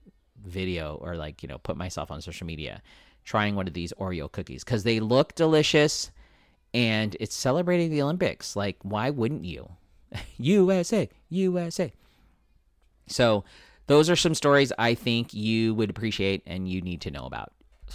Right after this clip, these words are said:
So there's that. Oh my gosh. I'm, I'm getting excited, uh, for the summer. The summer is coming. Um, I've got big plans, like I said, for the family.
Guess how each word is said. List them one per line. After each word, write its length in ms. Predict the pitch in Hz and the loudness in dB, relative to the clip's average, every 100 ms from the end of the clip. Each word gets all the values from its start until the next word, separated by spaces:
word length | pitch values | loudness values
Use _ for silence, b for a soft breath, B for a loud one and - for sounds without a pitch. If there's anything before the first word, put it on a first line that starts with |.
| - | -14
So 400 | - 98 87 80 - - | -10 -8 -8 -10 -14 -4
there's 280 | 127 139 127 | 2 2 2
that. 280 | 110 107 - B B B B B B B B - | 0 2 0 B B B B B B B B -2
Oh 280 | 190 175 151 | 2 2 0
my 100 | 104 | -4
gosh. 500 | 107 139 104 - - - - | -4 -2 -2 -4 -6 -12 -2
I'm, 400 | 131 139 143 143 | 2 4 4 2
I'm 600 | 143 139 120 123 - 135 | 2 0 -2 -10 -12 0
getting 320 | 143 156 175 | 4 6 6
excited, 720 | 160 - 135 123 117 113 107 - | 2 2 2 4 4 2 0 -2
uh, 260 | 104 98 101 | -2 0 -2
for 200 | - 113 | 0 0
the 100 | 104 | 0
summer. 520 | - 104 98 95 104 101 | 0 0 0 0 -2 -4
The 120 | 113 | -2
summer 340 | 120 127 135 | 0 2 2
is 140 | 113 - | 2 0
coming. 520 | 120 117 113 120 113 | 0 0 0 0 -4
Um, 400 | - 98 95 95 - | -4 -2 -2 -2 -2
I've 160 | 104 | -2
got 200 | 120 107 | 0 2
big 160 | 120 104 | 0 0
plans, 320 | - 117 110 | 0 2 2
like 160 | 107 107 | 2 2
I 80 | |
said, 420 | 104 113 104 101 107 B B B - | 2 4 4 2 -4 B B B -6
for 160 | 113 | 0
the 80 | 104 | 0
family. 560 | - 117 113 117 117 | 2 2 4 4 2